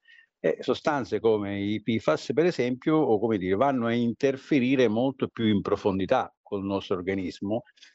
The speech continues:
E, nello specifico, i pfas sono degli interferenti endocrini, vuol dire che si legano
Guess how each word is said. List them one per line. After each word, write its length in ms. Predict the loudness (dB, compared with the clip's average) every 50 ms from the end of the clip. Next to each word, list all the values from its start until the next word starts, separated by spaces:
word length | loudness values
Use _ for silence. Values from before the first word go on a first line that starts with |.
| _ _ _
E, 280 | 2 4 4 2 0 -4 -12 -16 -14 -14 -16 -14
nello 200 | -10 -6 -4 -4
specifico, 880 | -4 -2 0 0 2 4 4 4 4 4 4 4 4 4 4 2 2 0
i 380 | -2 -2 -4 -4 -4 -6 -6 -6
pfas 440 | -4 -2 -2 -2 -2 -2 -6 -6 -4 -2
sono 260 | 0 0 0 0 0
degli 360 | -2 -2 -2 -2 -2 -2 0 2 4
interferenti 840 | 4 4 4 4 2 0 0 0 -2 0 2 2 2 0 0 -2 -2
endocrini, 500 | -2 0 2 2 2 2 0 -2 -8 -8 -4
vuol 140 | -4 -2 0
dire 180 | 2 0 0
che 120 | 0 -4 -6
si 200 | -6 -4 0 2
legano 480 | 4 4 4 2 -2 -6 -8 -10 -12